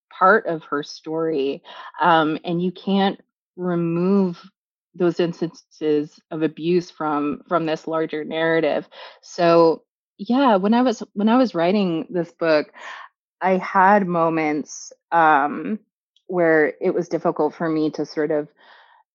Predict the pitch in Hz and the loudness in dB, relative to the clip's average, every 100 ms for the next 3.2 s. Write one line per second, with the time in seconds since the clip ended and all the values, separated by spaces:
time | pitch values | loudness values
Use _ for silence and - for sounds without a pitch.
0 | _ _ _ _ _ _ 175 170 156 175 | _ _ _ _ _ _ -2 0 0 -4
1 | 160 156 160 151 147 160 151 147 151 156 | 0 4 4 2 -2 -4 -2 -2 -2 -4
2 | 156 156 165 160 - 156 - 151 165 175 | -2 -4 -2 -6 -6 -10 -4 0 2 2
3 | 208 | 2